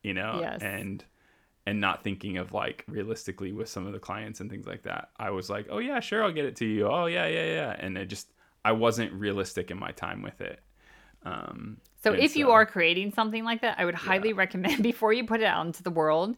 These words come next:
Speaker 1: Just know how much time you put
Speaker 2: Exactly.
Speaker 1: into it.
Speaker 2: Track your time. How
Speaker 1: Yeah.
Speaker 2: many hours does it just take me to create that? And, like,
Speaker 1: Mm-hmm.
Speaker 2: even, and, and we'll get into some more things of this, of, like, when you decide the products you're offering and how you offer them too, like, know how much time that takes you because sometimes
Speaker 1: Mm-hmm.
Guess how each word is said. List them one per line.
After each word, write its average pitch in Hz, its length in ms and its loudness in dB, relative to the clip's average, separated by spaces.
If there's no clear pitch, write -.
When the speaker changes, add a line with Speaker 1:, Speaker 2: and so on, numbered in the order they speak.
Speaker 1:
Just 139 200 -2
know 110 220 4
how 104 100 0
much 95 200 -2
time 92 180 -2
you 104 40 -6
put - 40 4
Speaker 2:
Exactly. 233 340 4
Speaker 1:
into - 80 -4
it. 214 40 -2
Speaker 2:
Track 240 260 6
your 254 100 -4
time. 214 320 0
How 190 200 0
Speaker 1:
Yeah. 233 60 8
Speaker 2:
many 277 220 0
hours 208 320 4
does 190 160 -4
it 190 140 -4
just 180 220 0
take 180 220 -6
me 170 180 -4
to 156 360 -2
create - 380 -4
that? - 260 -4
And, 208 120 0
like, 208 160 0
Speaker 1:
Mm-hmm. - 120 -10
Speaker 2:
even, 247 520 0
and, 196 220 0
and 185 140 -2
we'll 196 100 2
get 196 140 0
into 185 240 -6
some 180 140 -8
more 170 200 -2
things 170 240 -6
of 160 80 -2
this, 160 200 -2
of, 156 80 -4
like, 156 180 0
when 170 120 -2
you 170 80 -4
decide 160 380 2
the 160 60 -2
products 156 340 0
you're 151 120 0
offering 147 360 -2
and 143 120 -6
how 156 340 6
you 175 160 -2
offer 151 220 -2
them 147 200 -6
too, 170 220 -2
like, 156 240 -2
know 175 240 2
how 247 160 0
much 226 240 0
time 175 280 0
that - 180 0
takes - 260 -10
you 185 80 -4
because 170 240 -4
sometimes 233 480 0
Speaker 1:
Mm-hmm. 90 120 -12